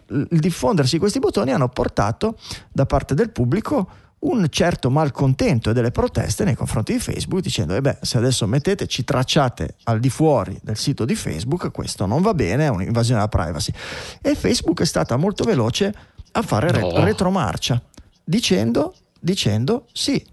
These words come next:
Speaker 1: noi qui mettiamo i bottoncini, ma non useremo mai i dati dei bottoni like per tracciarvi", perché mica le
Speaker 2: Giurin
Speaker 1: fa-
Speaker 2: giurello, giurin giurello.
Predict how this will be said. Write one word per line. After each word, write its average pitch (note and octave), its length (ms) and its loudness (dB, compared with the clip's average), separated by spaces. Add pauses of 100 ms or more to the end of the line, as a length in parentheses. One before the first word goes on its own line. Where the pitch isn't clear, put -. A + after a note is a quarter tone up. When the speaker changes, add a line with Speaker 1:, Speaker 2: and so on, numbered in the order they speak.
Speaker 1:
noi F#3+ 360 0
qui F3 260 0
mettiamo C3+ 320 0
i G#2+ 60 0
bottoncini, D4 420 0
ma G#3 200 4
non D4 180 0
useremo C#4+ 580 2
mai D3 560 0 (140)
i C3+ 140 2
dati B2+ 560 2 (340)
dei A#2+ 240 0
bottoni B2 760 0
like D3 640 -2 (460)
per B2+ 320 2
tracciarvi", - 640 -2
perché - 240 -4
mica - 220 -2
le G2+ 80 4
Speaker 2:
Giurin A#2+ 240 4
Speaker 1:
fa- C3+ 40 4
Speaker 2:
giurello, F2 540 0
giurin G#2+ 360 2
giurello. - 460 2